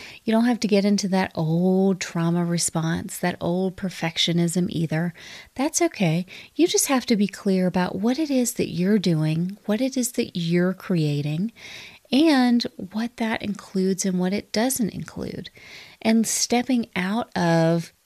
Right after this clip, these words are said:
any guilt that you may feel and resistance you may feel as you make those changes, knowing that what you're doing is good for you,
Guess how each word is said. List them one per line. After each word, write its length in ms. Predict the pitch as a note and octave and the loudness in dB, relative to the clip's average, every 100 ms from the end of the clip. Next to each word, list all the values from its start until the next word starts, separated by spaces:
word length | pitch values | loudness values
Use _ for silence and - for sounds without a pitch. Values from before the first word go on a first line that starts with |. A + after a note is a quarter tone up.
| _ - | _ 0
any 460 | F#3 F#3 F#3 F3+ D3 | 2 4 4 2 0
guilt 360 | - E3 F#3+ - | 0 2 2 -2
that 180 | - E3 | -2 2
you 80 | |
may 240 | E3+ D3+ D3 _ - | 2 2 -2 _ -16
feel 540 | - E3+ D3 D3 F3 - | -8 -2 0 0 -2 -2
and 180 | D#3+ D3+ | -4 -2
resistance 720 | D3+ E3+ F#3 - F#3+ E3 E3 | 0 0 2 2 2 0 0
you 60 | |
may 160 | D3+ D3+ | 0 -2
feel 260 | - F3 - - | -4 -6 -4 -6
as 360 | F#3+ A3 G#3+ | -2 0 0
you 100 | A#3 | 2
make 240 | G3+ F3+ F3+ | 2 0 -2
those 180 | F#3 | -4
changes, 480 | - G3 G3 F3 E3+ | -2 -2 -2 -2 -4
knowing 420 | F3+ F#3+ A3+ A#3+ | -2 0 2 2
that 120 | G#3+ - | 0 -2
what 160 | - | -6
you're 140 | F3 E3 | -4 -2
doing 360 | F3 E3+ F3 | 0 0 -2
is 180 | E3+ D#3+ | -6 -8
good 300 | - F3 E3+ | -4 -2 -2
for 220 | - E3 | -4 -6
you, 480 | D3 D#3+ F3 E3 | -4 -2 0 0